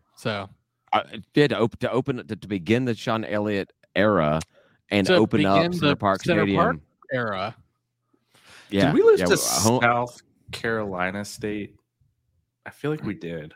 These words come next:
Speaker 1: <clears throat> What?
Speaker 3: South
Speaker 2: Prob-,
Speaker 3: Carolina
Speaker 2: probably.
Speaker 3: State. Yeah.
Speaker 1: They're like
Speaker 2: In the,
Speaker 1: Bulldogs,
Speaker 2: uh,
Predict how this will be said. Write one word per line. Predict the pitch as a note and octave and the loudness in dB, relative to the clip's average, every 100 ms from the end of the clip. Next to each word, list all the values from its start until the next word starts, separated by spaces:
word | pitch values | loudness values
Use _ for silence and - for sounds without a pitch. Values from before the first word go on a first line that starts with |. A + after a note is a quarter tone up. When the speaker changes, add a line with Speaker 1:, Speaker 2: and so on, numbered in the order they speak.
| - | -6
Speaker 1:
<clears throat> | G3 A2+ - - | -6 -6 -10 -2
What? | F3 - A#2 - _ _ | 0 0 -10 -20 _ _
Speaker 3:
South | - A2 | -4 0
Speaker 2:
Prob-, | G2+ F#2 | 2 2
Speaker 3:
Carolina | A2+ G#2 G2+ | 0 0 0
Speaker 2:
probably. | A#2+ G2 F2 E2 - | 0 0 0 -2 -6
Speaker 3:
State. | - A2+ F#2 E2 - _ _ | 0 0 0 -4 -16 _ _
Yeah. | G#2 F2+ D2 D2+ _ _ _ _ - - | -12 -10 -12 -18 _ _ _ _ -20 -4
Speaker 1:
They're | C#3 E3 | 0 2
like | E3 | 2
Speaker 2:
In | A2+ G#2+ | 2 2
the, | G2 | 2
Speaker 1:
Bulldogs, | F2+ E2+ | 2 2
Speaker 2:
uh, | D#2 | 2